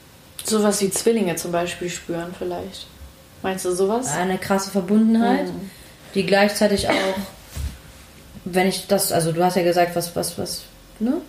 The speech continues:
Speaker 2: Was,
Speaker 1: Mhm.
Speaker 2: äh, fällt dir dazu ein? Äh, die gleichzeitig aber auch,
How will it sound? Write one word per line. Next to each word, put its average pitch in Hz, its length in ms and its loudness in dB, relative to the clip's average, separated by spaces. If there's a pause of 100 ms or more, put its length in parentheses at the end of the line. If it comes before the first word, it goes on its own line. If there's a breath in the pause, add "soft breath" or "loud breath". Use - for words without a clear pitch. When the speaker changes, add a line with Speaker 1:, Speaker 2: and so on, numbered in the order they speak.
(120)
Speaker 2:
Was, 202 160 -4
Speaker 1:
Mhm. 190 580 2
Speaker 2:
äh, 202 80 -12
fällt 196 180 -2
dir 196 60 -4
dazu 190 240 -4
ein? 202 120 2 (580 loud breath)
Äh, 107 160 -10 (280)
die 214 140 0
gleichzeitig 220 540 2
aber 208 260 0
auch, 214 400 0